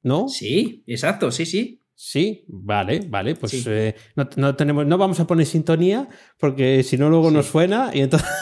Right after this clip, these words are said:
Speaker 2: Sí. <laughs> Ya ni
Speaker 1: Nos
Speaker 2: me molesto, ya ni la pongo.
Speaker 1: Eh, como
Speaker 2: Venga,
Speaker 1: es
Speaker 2: la
Speaker 1: un
Speaker 2: voy a
Speaker 1: día
Speaker 2: poner,
Speaker 1: especial,
Speaker 2: o sea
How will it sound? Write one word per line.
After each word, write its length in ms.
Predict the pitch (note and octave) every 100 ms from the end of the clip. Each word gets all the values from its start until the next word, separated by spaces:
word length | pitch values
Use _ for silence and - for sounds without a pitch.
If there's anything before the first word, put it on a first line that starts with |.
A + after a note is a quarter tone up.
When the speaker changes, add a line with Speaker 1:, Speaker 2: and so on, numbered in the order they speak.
| C4 - C3+
Speaker 2:
Sí. 260 | D4 - -
<laughs> 1700 | C4+ - C#4+ F4+ C4 B3 B3 B3 A#3+ A#3 - A3 - F#3+ - -
Ya 120 | G#3+
ni 80 | A#3
Speaker 1:
Nos 80 | D#3+
Speaker 2:
me 80 | B3+
molesto, 360 | G3+ G3 F#3 F3
ya 120 | A3
ni 80 | B3
la 140 | F#3+
pongo. 360 | F3 C#3+ G#2 -
Speaker 1:
Eh, 460 | B2 C3+ D3 - - _ -
como 160 | F#3
Speaker 2:
Venga, 40 | A#3+
Speaker 1:
es 80 | B3+
Speaker 2:
la 40 |
Speaker 1:
un 60 | G#3
Speaker 2:
voy 0 |
a 20 |
Speaker 1:
día 140 | G#3
Speaker 2:
poner, 140 | E3+ D#3
Speaker 1:
especial, 300 | - D3 C#3+
Speaker 2:
o 20 |
sea 220 | A#2+ -